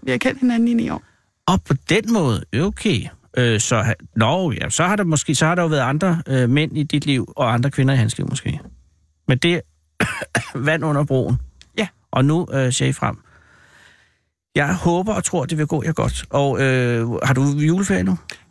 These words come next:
Speaker 1: Det har jeg.
Speaker 2: Øh, så der er ikke noget... Øh, så er det her den sidste dag før julen?
Speaker 1: Det er den sidste dag før julen.
Speaker 2: Ej, Susanne, tillykke, så er du juleferie.
Speaker 1: Lige præcis.
Speaker 2: Ikke flere lån, der skal saneres.
Speaker 1: Lige præcis.
Speaker 2: Nu skal du lige hen og, og, og bokse med nogen i en, en,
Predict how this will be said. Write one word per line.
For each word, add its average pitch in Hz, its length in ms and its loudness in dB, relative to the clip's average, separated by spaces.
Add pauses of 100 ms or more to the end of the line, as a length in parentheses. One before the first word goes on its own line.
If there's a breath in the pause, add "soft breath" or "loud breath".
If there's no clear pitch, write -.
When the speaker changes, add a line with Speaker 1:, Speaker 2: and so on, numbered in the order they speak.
(100)
Speaker 1:
Det 320 100 0
har 285 160 -2
jeg. 285 100 -6 (380)
Speaker 2:
Øh, 123 120 2
så 135 140 0
der 127 100 2
er 120 40 2
ikke 143 160 0
noget... 143 340 2 (540)
Øh, 92 80 -8
så - 220 0
er 135 120 2
det 151 100 4
her 190 80 4
den 180 100 0
sidste 202 300 0
dag 175 80 0
før 190 80 0
julen? 220 320 0 (100)
Speaker 1:
Det 277 100 -2
er 277 40 2
den 277 100 2
sidste - 280 -4
dag 254 180 -4
før 254 100 -6
julen. 262 260 -2
Speaker 2:
Ej, 226 80 4
Susanne, 214 420 2
tillykke, 226 420 0
så 226 120 0
er 220 40 2
du 220 80 0
juleferie. 240 720 0
Speaker 1:
Lige 233 380 0
præcis. - 300 -4
Speaker 2:
Ikke 220 360 2
flere 202 400 2
lån, 196 300 -2
der 185 80 -2
skal 180 180 -2
saneres. 202 640 0 (240)
Speaker 1:
Lige 233 140 0
præcis. 247 400 -2
Speaker 2:
Nu 202 100 4
skal 202 180 0
du 196 60 -2
lige 208 160 2
hen 196 160 2
og, 160 360 -2
og, 139 240 0
og 139 120 -2
bokse 190 520 0
med 170 120 2
nogen 180 360 0
i 143 360 0
en, 120 80 0
en, 127 220 0